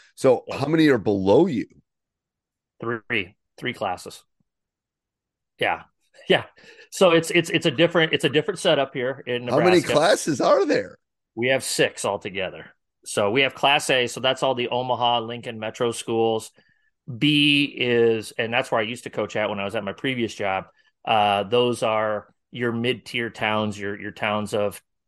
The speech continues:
Speaker 2: ten thousand people, eight thousand people, that type of stuff. And then your C ones are, are,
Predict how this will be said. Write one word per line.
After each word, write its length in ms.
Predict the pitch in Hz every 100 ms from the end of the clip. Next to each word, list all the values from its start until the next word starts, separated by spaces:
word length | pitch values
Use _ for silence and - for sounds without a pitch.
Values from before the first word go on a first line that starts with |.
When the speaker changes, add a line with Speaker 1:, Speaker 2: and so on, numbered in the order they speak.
| -
Speaker 2:
ten 260 | 120 113
thousand 380 | 110 107 104 107
people, 340 | 110 107 113 101
eight 200 | 104 - _ _ -
thousand 340 | 101 101 98
people, 460 | 104 101 104 98 98
that 180 | 101
type 220 | - 98 -
of 40 |
stuff. 400 | - 98 95 - - _ _ _ -
And 160 | 117
then 120 | 123
your 100 | 113
C 260 | 101 - 127
ones 440 | 110 113 110 101
are, 280 | 104 98 95 _ _ _ _
are, 480 | 113 95 95 95